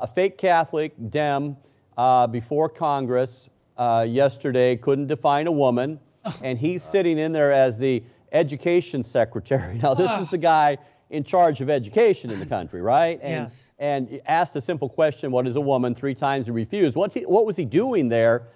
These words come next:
Speaker 1: before Congress? Was he's actually pushing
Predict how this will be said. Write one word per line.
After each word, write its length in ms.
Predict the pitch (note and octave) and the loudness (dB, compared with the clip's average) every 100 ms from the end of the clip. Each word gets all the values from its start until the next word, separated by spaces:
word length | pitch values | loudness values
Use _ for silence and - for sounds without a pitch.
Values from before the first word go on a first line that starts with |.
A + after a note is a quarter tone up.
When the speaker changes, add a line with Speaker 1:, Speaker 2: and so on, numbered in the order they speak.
| _ | _
Speaker 1:
before 320 | - B2+ F#3 D3 | -10 0 2 2
Congress? 680 | - A3 B3 D#3+ B2+ A#2+ - _ - - | 0 -2 -2 0 0 -2 -8 _ -10 -4
Was 140 | F3 | -2
he's 140 | F3+ D#3 | 0 2
actually 420 | G3+ - G3 D#3+ | 2 2 2 2
pushing 800 | - - B3+ A#3+ - D#3+ D3 | -2 -2 0 0 0 0 0